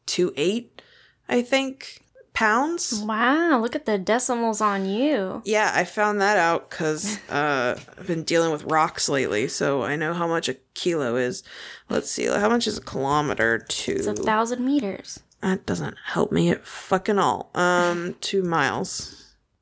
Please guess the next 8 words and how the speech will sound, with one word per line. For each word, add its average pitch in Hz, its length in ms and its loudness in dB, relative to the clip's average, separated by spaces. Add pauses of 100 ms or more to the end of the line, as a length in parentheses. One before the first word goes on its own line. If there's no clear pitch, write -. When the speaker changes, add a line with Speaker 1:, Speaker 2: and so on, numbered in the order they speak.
(280)
Speaker 1:
Uh, 67 360 -2 (160)
one 240 260 2
kilometer 208 720 4
is 165 400 2
point 180 420 -2
six - 480 -2
two - 360 -2
miles. - 960 -6